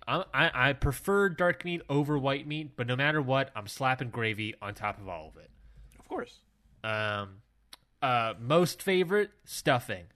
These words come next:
Speaker 1: I would kill a man for stuffing.
Speaker 2: Oof.
Speaker 1: Um,
Speaker 2: Yeah, stuffing's really good. Stuffing
Speaker 1: stuffing
Speaker 2: is, is definitely a high point.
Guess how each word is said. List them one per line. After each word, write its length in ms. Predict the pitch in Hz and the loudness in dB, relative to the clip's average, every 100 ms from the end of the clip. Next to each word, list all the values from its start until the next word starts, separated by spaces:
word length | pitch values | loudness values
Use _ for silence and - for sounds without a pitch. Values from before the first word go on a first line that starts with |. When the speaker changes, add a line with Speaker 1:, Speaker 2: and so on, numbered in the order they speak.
| _ | _
Speaker 1:
I 160 | 113 147 | 2 2
would 260 | 139 107 - | 2 -4 -6
kill 340 | - 196 175 | 4 6 8
a 40 | |
man 360 | 123 101 87 85 | 6 2 0 -4
for 120 | - | -12
stuffing. 500 | - - 92 - 82 98 _ _ _ _ _ _ _ _ _ _ - | -6 -2 -2 -4 -12 -14 _ _ _ _ _ _ _ _ _ _ -12
Speaker 2:
Oof. 60 | 120 | -4
Speaker 1:
Um, 440 | 107 104 101 98 131 | -2 -2 -2 -6 -4
Speaker 2:
Yeah, 160 | 127 | -4
stuffing's 380 | 117 147 127 113 | 0 -2 -2 -8
really 180 | 107 95 | -14 -16
good. 260 | 92 101 104 _ | -16 -18 -18 _
Stuffing 200 | - 139 | -6 -2
Speaker 1:
stuffing 360 | 123 160 185 180 | 2 0 0 -4
Speaker 2:
is, 60 | 131 | -4
is 80 | - | -4
definitely 360 | 113 - 107 | -8 -8 -12
a 40 | 107 | -8
high 160 | 113 | -8
point. 280 | 110 117 120 | -6 -10 -12